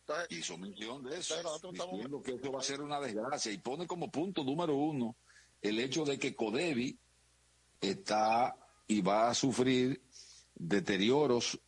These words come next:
Speaker 2: debido a la construcción de ese canal cerca a unos doscientos metros de ahí, de sus instalaciones.
Speaker 1: Pero
Speaker 2: Entonces
Speaker 1: también a, también a nosotros, a, a nosotros, cuando te hablan de, de esa empresa, te, te engañan, porque tú,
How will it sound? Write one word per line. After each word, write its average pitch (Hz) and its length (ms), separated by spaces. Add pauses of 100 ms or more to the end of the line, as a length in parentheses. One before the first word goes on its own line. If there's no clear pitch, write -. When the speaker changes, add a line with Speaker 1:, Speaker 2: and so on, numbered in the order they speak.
(120)
Speaker 2:
debido 104 760
a 104 80
la 92 140
construcción 90 600
de 101 120
ese 98 180
canal 110 360
cerca 98 640
a 95 100
unos 104 220
doscientos 107 520
metros 101 380
de 98 100
ahí, 117 160
de 160 120
sus 101 160
instalaciones. 80 680 (600)
Speaker 1:
Pero 151 200
Speaker 2:
Entonces - 280
Speaker 1:
también - 120 (240)
a, 143 120
también 151 360
a 226 60
nosotros, 170 460
a, 123 300
a - 20
nosotros, 117 640 (360)
cuando 104 200
te 120 80
hablan 135 240
de, 131 180
de 117 120
esa 120 140
empresa, 104 380
te, 107 120 (180)
te 143 100
engañan, 127 560
porque 95 300
tú, 120 260